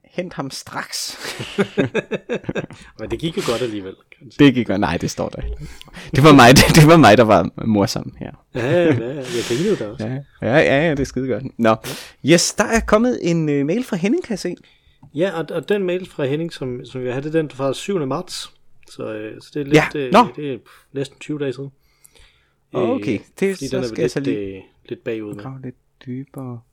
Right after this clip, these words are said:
Speaker 1: Bum, bum. Den har vi der. Yes,
Speaker 2: Ja, noget
Speaker 1: sådan.
Speaker 2: at blande sig
Speaker 1: Ja.
Speaker 2: i ævlet. Så gerne.
Speaker 1: Ja. Mhm.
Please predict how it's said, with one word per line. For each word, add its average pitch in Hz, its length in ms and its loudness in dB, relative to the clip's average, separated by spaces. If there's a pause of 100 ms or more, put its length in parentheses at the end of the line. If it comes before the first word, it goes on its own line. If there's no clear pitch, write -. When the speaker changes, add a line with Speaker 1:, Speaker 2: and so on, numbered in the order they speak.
(580)
Speaker 1:
Bum, 104 260 -14
bum. 165 960 -10 (1200)
Den 135 180 -6
har 123 200 -8
vi 107 160 -16 (300)
der. 120 160 -6 (160)
Yes, - 280 -20
Speaker 2:
Ja, - 640 -8
noget 120 80 0
Speaker 1:
sådan. 123 200 0
Speaker 2:
at - 100 -8
blande 156 260 -2
sig 131 220 -4
Speaker 1:
Ja. 117 120 -6
Speaker 2:
i 113 40 -10
ævlet. 113 320 -12 (720)
Så - 200 -20
gerne. 110 360 -8 (720)
Speaker 1:
Ja. 113 40 -12
Mhm. 175 220 -10